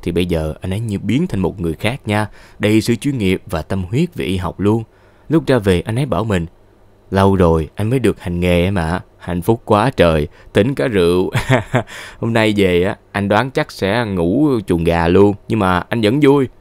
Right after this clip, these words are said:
Các bạn biết không, nhìn nụ cười của anh ấy mà mình cũng vui lây luôn á. Đúng là người bác sĩ có tâm, ắt sẽ có tầm ha. Hy vọng sau này anh sẽ được làm đúng nguyện vọng, đam mê của mình nha. Chào mọi người,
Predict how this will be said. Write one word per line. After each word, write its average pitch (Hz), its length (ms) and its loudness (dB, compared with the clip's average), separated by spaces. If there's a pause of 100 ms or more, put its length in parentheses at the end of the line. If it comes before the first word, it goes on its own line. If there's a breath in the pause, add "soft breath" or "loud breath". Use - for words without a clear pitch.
(720)
Các 143 80 -6
bạn 113 120 0
biết 135 100 0
không, 127 220 0 (180)
nhìn 98 140 2
nụ 95 140 2
cười 90 240 0
của 110 140 0
anh 110 140 0
ấy 127 160 -2
mà 131 100 -4
mình 85 180 -2
cũng 104 180 -6
vui 107 180 -2
lây 104 200 -2
luôn 101 200 0
á. 127 200 -2 (300 soft breath)
Đúng 135 220 0
là 131 80 2
người 87 160 0
bác 101 180 -2
sĩ 80 240 -2
có 113 160 -4
tâm, 98 360 0
ắt 110 160 -4
sẽ - 140 -4
có 113 120 -4
tầm 90 280 -2
ha. 104 240 -2 (280 soft breath)
Hy 135 120 0
vọng 107 240 2
sau 131 120 -2
này 95 340 0
anh 101 120 -4
sẽ 131 100 -2
được 107 120 0
làm 85 260 0
đúng 123 200 0
nguyện 90 180 -2
vọng, 82 300 -2
đam 95 200 -2
mê 98 180 2
của - 140 -4
mình 90 240 -4
nha. 90 280 -2 (2250)
Chào 123 120 6
mọi 123 140 8
người, 117 340 8